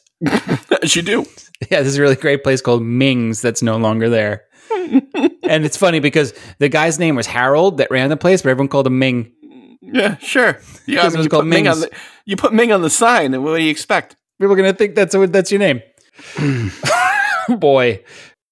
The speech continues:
Speaker 2: Unlike Nintendo's conservative release in just Japan, Sega went big, launching the glasses in multiple markets, including the U S, which is why I had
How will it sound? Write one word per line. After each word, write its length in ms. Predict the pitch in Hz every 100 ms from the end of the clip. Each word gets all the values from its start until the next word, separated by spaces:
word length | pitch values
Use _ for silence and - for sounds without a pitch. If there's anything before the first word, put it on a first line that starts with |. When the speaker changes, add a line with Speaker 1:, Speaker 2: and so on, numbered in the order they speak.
| _ _ -
Speaker 2:
Unlike 380 | 175 190 151 139
Nintendo's 540 | 131 127 139 135 131 -
conservative 520 | 123 123 123 117 110
release 260 | 110 110
in 100 | 107
just 280 | 101 143 -
Japan, 500 | - - 156 123 107
Sega 380 | 104 - 127 139
went 360 | 127 117 104 -
big, 360 | 113 104 95 - - -
launching 320 | 117 127 139
the 80 | 117
glasses 320 | 107 101 107
in 80 | 101
multiple 280 | 151 160
markets, 420 | 127 107 104 98 -
including 480 | 120 - 220 226 156
the 80 |
U 120 | 120 113
S, 220 | 110 -
which 140 | 95
is 120 | 95
why 480 | 92 107 107 107 104 - - _ _ _
I 140 | 98
had 420 | 98 95 90 82